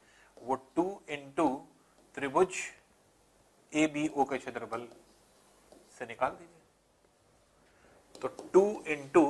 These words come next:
अब एबीओ का क्षेत्रफल कैसे निकालेंगे? Half base into height। तो हाफ, इसका base अगर हम ये ले लेंगे तो height ये हो जाएगी। तो three root fifteen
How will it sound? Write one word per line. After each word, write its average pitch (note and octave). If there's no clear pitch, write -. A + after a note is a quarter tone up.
अब D#3+
एबीओ E3+
का F#3
क्षेत्रफल F3
कैसे F3
निकालेंगे? A2+
Half C3+
base C#3
into C3+
height। G#2
तो A2
हाफ, B2
इसका C3+
base D#3+
अगर D#3
हम C#3+
ये D#3
ले G3
लेंगे G#3
तो F3
height B2
ये B2
हो E3
जाएगी। E3
तो A2
three C#3+
root A#2+
fifteen B2